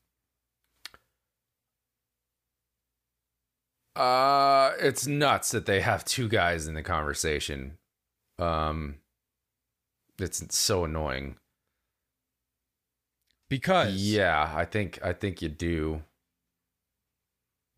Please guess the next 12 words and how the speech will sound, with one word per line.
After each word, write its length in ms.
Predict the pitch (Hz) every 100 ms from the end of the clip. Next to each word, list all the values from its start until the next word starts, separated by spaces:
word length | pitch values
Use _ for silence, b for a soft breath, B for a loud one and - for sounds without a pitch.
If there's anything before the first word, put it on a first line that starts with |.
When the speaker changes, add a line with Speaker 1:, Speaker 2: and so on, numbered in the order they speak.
| _ -
Speaker 1:
I 40 |
think 120 | 82 78
you 80 |
have 320 | 73 78 82 -
to. 260 | - - - _ _ _ _ _ _ _ _ _ _ _ _ _ _ _ _ _ _ _ _ -
Speaker 2:
Have 340 | - 113 107
to. 840 | - 110 104 101 98 98 95 92 - _ _ _ _
Speaker 1:
You 140 | 107 104
have 180 | 117 -
to 80 |
go 160 | 92 78
Olson. 320 | 65 - -